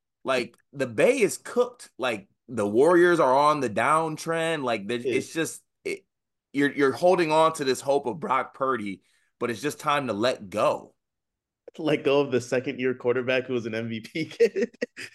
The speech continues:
Speaker 1: That, that's, that's more, that's more of a, a, a black eye on the league that they let Brock Purdy be an M V P candidate.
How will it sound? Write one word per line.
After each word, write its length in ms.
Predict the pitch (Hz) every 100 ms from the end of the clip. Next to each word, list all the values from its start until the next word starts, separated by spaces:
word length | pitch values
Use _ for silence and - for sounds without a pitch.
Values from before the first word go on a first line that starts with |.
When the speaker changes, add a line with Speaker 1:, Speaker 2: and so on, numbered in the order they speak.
| - - - - - - _ -
Speaker 1:
That, 300 | 139 220 127
that's, 280 | 143 208 -
that's 320 | 117 175 190
more, 300 | 170 170 147
that's 220 | 104 147
more 280 | 160 156 139
of 80 | 104
a, 280 | 101 95 -
a, 280 | 92 90 90
a 40 |
black 340 | 90 101 110 107
eye 180 | 104 101
on 140 | 95
the 80 | 85
league 360 | 95 98 85
that 100 | 90
they 80 | 90
let 220 | 95 90
Brock 260 | - 95 -
Purdy 260 | - 202 -
be 140 | -
an 80 | -
M 140 | 98
V 100 | 127
P 200 | 127 90
candidate. 520 | - - 69 95 -